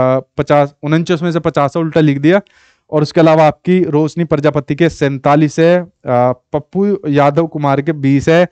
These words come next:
अखिलेश यादव के पैंतालीस, अखिलेश यादव के पैंतालीस नंबर है, ठीक है, अखिलेश यादव के कम नहीं रहने के। ज्ञानवती यादव के भी चालीस आपके, ठीक है, very good भाई। श्वेता सिंह के आपके इकतालीस है।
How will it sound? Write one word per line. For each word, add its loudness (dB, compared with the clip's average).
अखिलेश 2
यादव 2
के -2
पैंतालीस, 0
अखिलेश 0
यादव 0
के -6
पैंतालीस -4
नंबर -8
है, -6
ठीक -4
है, 2
अखिलेश 0
यादव -2
के -4
कम -4
नहीं -4
रहने -2
के। -2
ज्ञानवती 2
यादव 4
के -2
भी 2
चालीस 2
आपके, 0
ठीक 0
है, 0
very 2
good 0
भाई। 2
श्वेता 0
सिंह -4
के 0
आपके 2
इकतालीस -2
है। 2